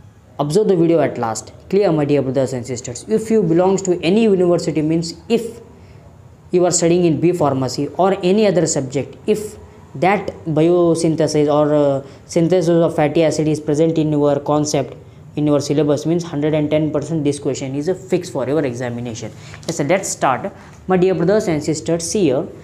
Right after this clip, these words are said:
First we will study about biosynthesis of fatty acid. Now, here for the first one, biosynthesis of fatty acid. De novo means, de novo means newly synthesized of fatty acid that occurs, uh,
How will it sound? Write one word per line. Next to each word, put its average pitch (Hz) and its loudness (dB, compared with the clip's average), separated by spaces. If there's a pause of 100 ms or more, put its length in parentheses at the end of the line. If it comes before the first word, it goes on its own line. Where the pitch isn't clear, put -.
(460)
First 233 -4
we 214 4
will 196 4
study 185 2
about 175 2
biosynthesis 170 2
of 185 -2
fatty 127 -4
acid. 107 -8 (1600)
Now, - -2 (760)
here 196 2
for 180 -2
the 180 4
first - -2
one, 196 4
biosynthesis 180 2
of 165 0
fatty 147 0
acid. 170 -2 (240)
De 247 4
novo 208 2
means, 233 2
de 185 2
novo 196 4
means 196 0
newly 196 4
synthesized 170 2
of 143 -2
fatty 123 -4
acid 107 -8 (320)
that 190 0
occurs, 240 0
uh, 190 0